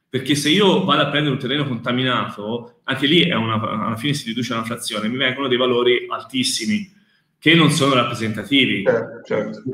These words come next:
Speaker 1: Poi io sa-, sarei contentissimo, valori altissimi, non, non, non, il fo-,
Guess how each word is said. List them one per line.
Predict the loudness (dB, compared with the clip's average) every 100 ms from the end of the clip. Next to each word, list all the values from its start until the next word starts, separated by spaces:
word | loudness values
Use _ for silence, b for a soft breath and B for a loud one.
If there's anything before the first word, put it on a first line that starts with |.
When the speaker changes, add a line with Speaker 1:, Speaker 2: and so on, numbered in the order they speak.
| 0
Speaker 1:
Poi | 4 4 0 -6
io | -6
sa-, | -6 -4
sarei | -4
contentissimo, | -2 0 2 2 0 -2 -4
valori | -2 0 0
altissimi, | -4 -8 -8 -4 -2
non, | -4 -6
non, | -6 -4
non, | -4 -4 -2
il | -4 -6
fo-, | -4 -2